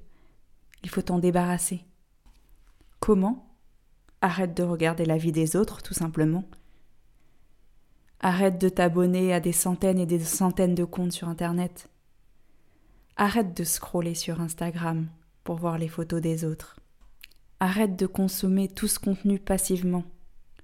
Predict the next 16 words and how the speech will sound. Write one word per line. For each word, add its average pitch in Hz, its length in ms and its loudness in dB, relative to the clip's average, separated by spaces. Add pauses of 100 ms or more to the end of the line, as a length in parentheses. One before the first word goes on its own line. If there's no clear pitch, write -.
(720)
Et - 60 -6
passe 247 220 4
un 247 100 6
peu 220 120 2
plus 185 220 -4
de 185 100 2
temps 180 220 0
à 170 60 0
agir, 170 680 -4
à 196 80 2
faire 254 220 4
des 220 120 4
choses 202 280 2
de 180 80 0
ton 175 160 -4
côté, 170 360 -8